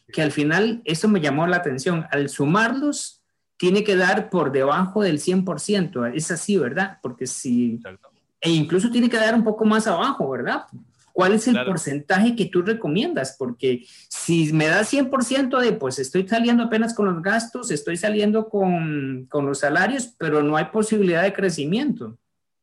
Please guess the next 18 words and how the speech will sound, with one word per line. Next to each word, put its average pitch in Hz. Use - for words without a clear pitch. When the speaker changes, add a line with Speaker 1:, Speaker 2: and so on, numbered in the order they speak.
Speaker 2:
Mira, 120
aquí 110
en 156
restauración 156
hay 143
muchos 143
modelos 135
diferentes 123
y, 107
y 104
varía 110
mucho 120
dependiendo 107
de, 98
del 95
modelo 95
de 110
negocio, 90